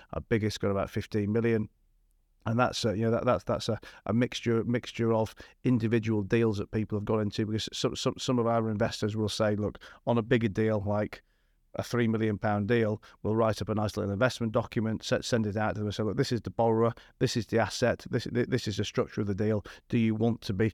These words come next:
transparently into that?'" And if they invest in that, then they, they, they get the hi-, the highs and lows of being involved in that deal. By highs and lows, what I mean is, is there'll be a, a standard interest rate for it performing.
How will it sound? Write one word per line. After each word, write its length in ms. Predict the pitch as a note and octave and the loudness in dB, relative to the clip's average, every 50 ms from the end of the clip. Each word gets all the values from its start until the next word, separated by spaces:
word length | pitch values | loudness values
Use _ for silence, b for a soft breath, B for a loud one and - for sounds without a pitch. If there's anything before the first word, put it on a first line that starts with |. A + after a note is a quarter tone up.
| - - - | -4 -10 -8
transparently 800 | - - A#2 G#2 - - - - A2+ A#2 A2+ - - G#2+ G#2 | -4 -2 0 0 0 -2 0 0 2 2 2 0 -2 -2 -2
into 180 | G2+ G2+ - G#2+ | -2 -2 0 0
that?'" 340 | A2 G#2+ F#2+ - - - - b b b b b | 0 0 0 -2 -4 -10 -16 b b b b b
And 100 | A#2+ A#2+ | 0 0
if 80 | A2 | 2
they 160 | G#2 A#2 A2+ A#2 | 2 2 2 2
invest 400 | A2+ A#2 B2 C3 A#2 - - A2+ | 2 4 4 2 2 2 0 0
in 140 | G#2+ G#2 | 0 2
that, 180 | A2+ A2 G#2+ - - | 2 0 -2 -2 -2
then 260 | A2+ A2+ G#2+ G#2+ - _ _ b b b b | -2 0 0 0 -2 _ _ b b b b
they, 180 | - A#2 A2+ A#2 | 0 0 0 0
they, 240 | B2 A#2 A2+ A2+ - | 0 0 0 0 0
they 160 | - A#2 A2+ | 0 -2 -2
get 180 | G#2 A#2+ A2+ G#2+ | 0 0 -2 0
the 100 | G#2+ - | -2 -4
hi-, 160 | - - - - | -4 -4 -6 -4
the 80 | A2 | -4
highs 300 | F#2+ - A#2+ A#2 A2+ G#2 | -2 0 0 2 0 0
and 120 | G#2+ G#2 A2 | 0 0 0
lows 240 | A2 G#2+ G#2+ G2+ G#2 | 0 0 0 0 -2
of 100 | F#2+ F#2 | -2 -2
being 160 | A2 G#2 G2+ | 0 0 0
involved 280 | G2+ F#2+ G#2+ G#2 G2+ G#2 | 0 0 0 0 0 0
in 60 | G2+ | -2
that 180 | G2 E2+ - | -2 -2 -2
deal. 200 | F#2+ G#2+ G2+ F#2+ | -2 -2 -2 -2
By 160 | F#2 G2+ G#2+ A2 | 0 0 2 2
highs 200 | A2+ A2+ A2 G#2+ | 2 2 2 2
and 100 | G#2+ G#2 | 0 2
lows, 260 | A2+ A#2+ A#2 A2+ G#2+ | 2 2 2 2 0
what 160 | G#2+ G#2 G#2 | -2 -2 -2
I 60 | G#2+ G#2+ | 0 0
mean 240 | G#2+ A2 A2 G#2+ | 0 0 0 0
is, 180 | G#2+ G#2 G2+ - - B B B B B B - | -2 -2 -4 -6 -12 B B B B B B 0
is 280 | A#2+ A2 G#2 - - - _ _ _ _ _ _ _ _ _ _ _ _ - | 2 2 2 0 -4 -10 _ _ _ _ _ _ _ _ _ _ _ _ 0
there'll 180 | A#2 A#2+ A2+ | 2 2 4
be 180 | G#2+ A#2 A2+ A2 | 4 4 4 4
a, 160 | A2+ A2+ A2 - | 4 4 2 2
a 100 | - A2+ | 0 -2
standard 360 | - - C#3+ B2+ A#2+ A2+ G#2+ | 0 2 2 2 2 2 0
interest 360 | A#2 A2+ - A2+ G#2 - - | 0 0 -2 -2 -4 -2 0
rate 260 | A#2 A2+ A#2 - - | 0 0 0 -2 -4
for 80 | - A2 | -4 -4
it 80 | - | -4
performing. 540 | - - - - B2 A#2 A2+ G#2 G#2+ A2+ A2+ | -6 -6 -4 0 0 2 2 0 -2 -4 -4